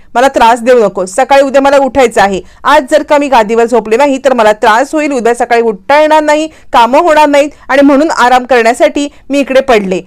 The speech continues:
यावरती अद्वैत म्हणतो, "ते काही असू दे, तू वापरलीस ना गादी, हेच माझ्यासाठी महत्त्वाचं आहे." असं म्हणत आता मात्र अद्वैत इकडे खूप एन्जॉय करत असतो.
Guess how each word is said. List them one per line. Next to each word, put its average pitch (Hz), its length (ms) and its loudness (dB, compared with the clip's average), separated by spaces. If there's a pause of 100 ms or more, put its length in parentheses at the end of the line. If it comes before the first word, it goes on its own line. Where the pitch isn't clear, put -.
(140)
यावरती 202 440 0
अद्वैत 208 340 0
म्हणतो, 285 240 0
"ते 320 220 -6
काही 330 520 0
असू 320 220 -2
दे, 220 180 -2 (300)
तू 285 180 -2 (380)
वापरलीस 294 680 0
ना 320 80 2
गादी, 254 400 0 (220)
हेच 415 240 0
माझ्यासाठी 285 520 0
महत्त्वाचं 233 580 0
आहे." 302 300 0 (240)
असं 403 280 -2
म्हणत 320 220 2 (120)
आता 220 260 2
मात्र 254 360 2 (120)
अद्वैत 202 420 -2
इकडे 254 320 0 (260)
खूप 392 380 0
एन्जॉय 262 540 0
करत 330 280 0
असतो. 302 400 0